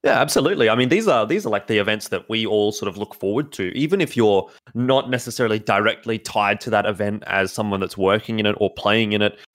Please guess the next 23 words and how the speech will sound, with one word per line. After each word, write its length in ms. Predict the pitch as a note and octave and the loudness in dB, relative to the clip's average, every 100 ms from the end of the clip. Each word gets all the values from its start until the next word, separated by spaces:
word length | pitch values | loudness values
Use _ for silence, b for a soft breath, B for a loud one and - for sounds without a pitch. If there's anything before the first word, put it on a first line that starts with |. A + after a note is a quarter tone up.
| - | -2
Um, 420 | G2 G2 F#2 G2 | 2 2 0 -4
to 120 | - A2 | -8 -6
speak 240 | - A2+ | -4 -4
to 80 | - | -4
something 300 | - F2+ G2 | -6 -4 -4
like 240 | F#2+ - | -2 -2
an 80 | A#2 | -2
I 160 | F#2 F#2 | -2 -2
E 100 | F2 | -2
M 140 | F2+ | -4
Sydney, 300 | - F#2+ F#2+ | -6 -8 -8
which 180 | G2+ - | -8 -8
again 220 | F#2+ F#2+ | -6 -4
you 100 | F#2 | -4
mentioned 320 | F#2+ F#2 F#2+ | -4 -6 -6
would 140 | F#2 F2+ | -8 -6
be 240 | F2+ E2+ _ _ | -6 -6 _ _
I 180 | G#2+ G2+ | 0 2
E 80 | G2 | 2
M 100 | F#2 | 2
Melbourne 360 | G2 C3+ A2 F#2+ | 0 2 0 -2
this 220 | B2 - | -4 -2
year, 220 | F2+ F2+ | -4 -4